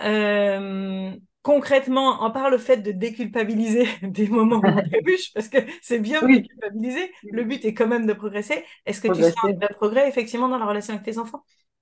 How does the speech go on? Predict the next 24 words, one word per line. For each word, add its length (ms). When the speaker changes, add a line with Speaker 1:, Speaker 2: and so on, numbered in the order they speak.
Speaker 2:
Oui, 220
oui, 140
moi, 300
j'ai, 400
<clears throat> 920
j'ai 160
beaucoup 280
progressé. 680
Je 120
criais 320
beaucoup 360
avant, 720
euh, 720
je 140
m'énervais, 500
euh, 180
voilà, 200
très, 200
très 160
facilement. 520
Enfin, 180
je, 300
voilà, 320
je... 320